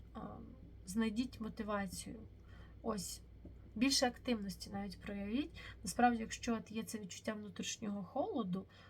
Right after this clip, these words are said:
то може допомогти активність. І я прекрасно розумію, як це може прозвучати в цьому безресурсному стані, але потрошечки розганяйте, скажімо так, кров.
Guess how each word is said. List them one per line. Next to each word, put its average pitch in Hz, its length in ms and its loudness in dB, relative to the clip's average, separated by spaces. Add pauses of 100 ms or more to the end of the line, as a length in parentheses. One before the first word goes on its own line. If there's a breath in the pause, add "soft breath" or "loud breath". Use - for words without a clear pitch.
(140)
то 214 120 -4
може 240 260 4
допомогти 214 640 -4
активність. 202 680 -4
І 226 60 -8
я 262 140 0
прекрасно 254 560 0
розумію, 226 480 -4
як 214 200 -8
це 214 120 -6
може 208 220 -4
прозвучати 196 640 -2
в - 60 -8
цьому 208 280 -4
безресурсному 196 840 -2
стані, 190 440 -2
але 202 180 -2
потрошечки 220 840 -2
розганяйте, 208 720 0
скажімо 196 560 0
так, 208 140 -2 (120)
кров. 202 340 2